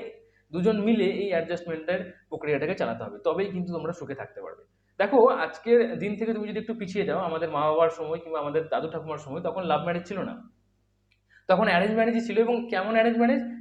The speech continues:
ছেলে মেয়েকে দেখতো না, মেয়ে ছেলেকেও দেখতো না, বাবা মায়ে চুজ করতো এবং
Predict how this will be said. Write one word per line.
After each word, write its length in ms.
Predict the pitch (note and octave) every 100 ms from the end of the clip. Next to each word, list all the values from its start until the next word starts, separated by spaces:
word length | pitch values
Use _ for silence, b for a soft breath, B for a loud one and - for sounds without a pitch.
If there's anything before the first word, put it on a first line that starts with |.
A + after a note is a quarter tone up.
| -
ছেলে 240 | - G3 A#3+ A3
মেয়েকে 240 | G#3 G#3+
দেখতো 220 | G#3+ G#3
না, 80 | A#3+
মেয়ে 200 | A3 G#3+
ছেলেকেও 300 | G3+ E3 E3+ D3
দেখতো 140 | - C3+
না, 80 |
বাবা 220 | C3+ D3+ F3
মায়ে 180 | G3 G3+
চুজ 160 | F3 F3
করতো 280 | G#3 G#3+ C#4 - B B B
এবং 200 | F3+ B3